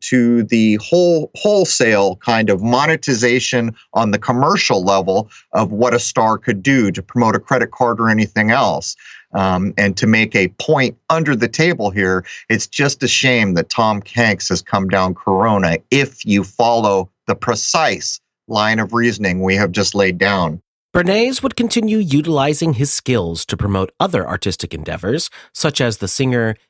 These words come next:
Speaker 2: Enrico Caruso and the Diaghilev Ballet Company. When Bernays took on Diaghilev's Ballet Russ's American tour in nineteen fifteen, he wrote, "I was given a job about which I knew nothing.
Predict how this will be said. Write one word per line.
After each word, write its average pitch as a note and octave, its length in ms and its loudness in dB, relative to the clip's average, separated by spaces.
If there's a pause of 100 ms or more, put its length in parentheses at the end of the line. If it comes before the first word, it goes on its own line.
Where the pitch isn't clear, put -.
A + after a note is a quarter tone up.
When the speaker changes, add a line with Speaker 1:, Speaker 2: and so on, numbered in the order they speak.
(120)
Speaker 2:
Enrico A2 580 -2
Caruso G#2 720 -2 (320)
and A#2+ 320 0
the G2 160 -8
Diaghilev G2+ 800 -2 (100)
Ballet G2+ 320 -4
Company. - 600 -8 (300)
When A#2 240 0
Bernays C#3 320 0
took D3+ 220 -2
on A#2+ 480 0
Diaghilev's G#2+ 680 -2
Ballet G#2 600 -2
Russ's A2+ 600 -4
American F#2+ 480 -2
tour G#2+ 220 -2
in F#2+ 160 -4
nineteen F2 360 -6
fifteen, G#2+ 640 -4 (160)
he D#3 160 -2
wrote, C#3 420 -2 (400)
"I B2 60 -2
was G2 180 -2
given A2 280 0
a G3 40 0
job A#2 380 0
about F#2+ 340 -4
which G#2+ 300 -2
I G#2+ 160 -2
knew G2 240 0
nothing. - 540 -6